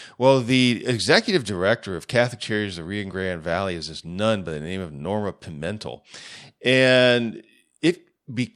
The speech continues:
it came out, and this was maybe a month or two back,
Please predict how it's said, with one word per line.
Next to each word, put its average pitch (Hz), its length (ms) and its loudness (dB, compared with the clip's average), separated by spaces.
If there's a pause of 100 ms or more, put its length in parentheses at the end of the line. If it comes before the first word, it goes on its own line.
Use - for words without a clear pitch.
it 139 240 -6
came 165 320 0
out, 123 360 4
and 104 120 -4
this - 160 -4
was 101 240 -6
maybe 101 300 -4
a 82 60 -8
month 101 300 -4
or 90 60 -10
two 98 240 -10
back, 87 520 -4